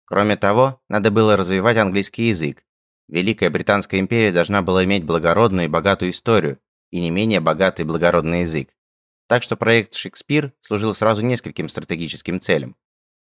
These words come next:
Новая история, новый язык, новая идеология.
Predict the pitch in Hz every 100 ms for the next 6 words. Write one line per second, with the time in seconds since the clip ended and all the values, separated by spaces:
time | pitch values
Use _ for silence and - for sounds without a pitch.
0 | _ 90 104 90 80 - 107 120 107 95
1 | _ - 110 123 82 76 73 90 92 _
2 | _ - 120 120 85 82 85 78 78 78
3 | 73 69